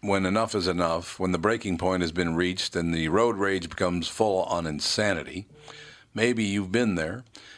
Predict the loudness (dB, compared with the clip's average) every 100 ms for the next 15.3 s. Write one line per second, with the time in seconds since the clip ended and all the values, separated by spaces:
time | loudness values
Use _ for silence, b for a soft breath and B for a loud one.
0 | B 0 2 2 0 2 0 0 2 2
1 | 0 0 0 2 0 2 2 0 0 0
2 | -2 -4 0 -2 0 -2 -2 -2 0 2
3 | 0 0 -2 -2 -2 2 2 2 0 0
4 | 0 0 2 2 2 0 -2 B B B
5 | B 0 2 2 0 0 0 -2 -2 -2
6 | 0 0 2 2 0 0 0 -2 -2 -2
7 | 0 0 0 0 -2 0 0 0 -2 -4
8 | -4 -4 -4 0 0 0 0 0 0 0
9 | -2 -6 -12 -10 -10 -10 B B B B
10 | 0 2 2 2 0 2 2 0 0 0
11 | -2 0 0 2 0 -2 0 0 0 -2
12 | -4 -2 0 0 0 0 0 0 2 0
13 | 0 2 2 2 2 4 2 -4 B B
14 | B 0 4 4 4 4 2 2 -2 -2
15 | -4 -6 -14